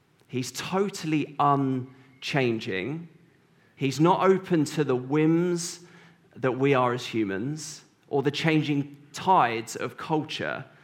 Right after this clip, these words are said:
And boy, are the tides of culture changing so rapidly within the last few decades. Technologically, scientifically, emotionally, morally, like, the tides are changing.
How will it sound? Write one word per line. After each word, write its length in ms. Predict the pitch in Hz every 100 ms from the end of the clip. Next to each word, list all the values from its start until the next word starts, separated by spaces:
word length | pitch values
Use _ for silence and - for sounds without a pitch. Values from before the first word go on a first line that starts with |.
| _ _
And 240 | - 127 123
boy, 320 | 160 151 113
are 240 | - 123
the 140 | 110 113
tides 460 | - 143 135 123
of 120 | 123 -
culture 680 | 143 131 123 113 98 123 - - _ _ -
changing 720 | - 135 117 - - - 123 _ _ _
so 380 | - - - 170
rapidly 760 | 170 151 156 156 156 131 104 101
within 280 | 101 117 117
the 80 |
last 260 | 117 110 127
few 160 | - 120
decades. 640 | 113 - - - - - _ _ _
Technologically, 1040 | - 160 147 143 147 143 - 135 131 127 - - -
scientifically, 1200 | - 127 120 117 127 - - 120 120 110 113 - - -
emotionally, 560 | 123 123 120 120 113
morally, 440 | 113 120 113 101 92
like, 340 | 113 95 -
the 120 | -
tides 540 | 117 - - 131 127 -
are 80 | -
changing. 560 | - 110 110 107 87